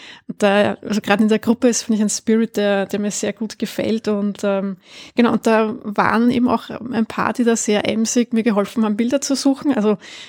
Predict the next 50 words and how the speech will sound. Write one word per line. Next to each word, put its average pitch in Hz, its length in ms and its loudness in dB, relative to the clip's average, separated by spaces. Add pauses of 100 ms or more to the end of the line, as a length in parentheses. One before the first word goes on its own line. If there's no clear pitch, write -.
(160)
beziehungsweise 214 540 0
dann, 202 320 0
äh, 196 160 -2
die 208 80 0
Nachrichtenlinks, 226 880 0
also 196 160 -4
an 190 80 -2
dieser 208 180 -6
Stelle 214 200 -4
möchte 196 180 -2
ich 214 60 -4
mich 208 160 -4
gleich 190 240 -6
bei 196 220 -2
Udo 220 260 0
und 208 140 -4
Christoph - 460 0
bedanken, 247 560 2 (500)
ähm, 214 180 2
die 220 80 2
sich 220 140 2
schon 220 100 -2
fast 214 300 -2
entschuldigt 254 500 0
haben, 214 140 0
dass 226 140 -2
sie 240 60 0
mich - 160 -2
zuspammen 240 720 2
mit 220 180 2
Nachrichtenlinks, 233 760 0
aber 220 120 0
es 208 120 -2
war 220 80 2
genau 208 200 0
das, - 240 -2
was 220 80 2
ich 226 120 0
gesucht 233 360 0
habe 233 100 2
für - 80 -8
die 214 80 0
Masterthesis 208 640 0
und 214 60 2
das 196 100 -6
habe 202 80 -2
ich - 80 -18
ganz - 240 -4
toll 202 200 -4
gefunden. 196 540 -4